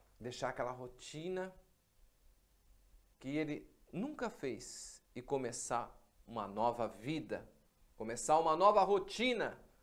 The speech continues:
começar tudo de novo. Eu agradeço a Deus, eu estou deixando as coisas ruins de lado, eu estou deixando o que eu fazia que não estava dando certo na minha vida, porque eu vou ter um recomeço,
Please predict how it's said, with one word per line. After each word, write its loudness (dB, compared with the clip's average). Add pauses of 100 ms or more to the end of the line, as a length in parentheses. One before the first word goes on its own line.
(120)
começar 2 (200)
tudo -2
de -8
novo. 2
Eu 4
agradeço 6
a 0
Deus, 2 (220)
eu -4
estou -4
deixando 4
as 6
coisas 6
ruins 2
de -4
lado, 6 (460)
eu -2
estou 0
deixando 2 (200)
o -10
que 2
eu 4
fazia 4 (200)
que 2
não 6
estava 4
dando 2
certo 2
na 0
minha -2
vida, -8 (920)
porque -6
eu -2 (300)
vou -4
ter -2
um 0
recomeço, 0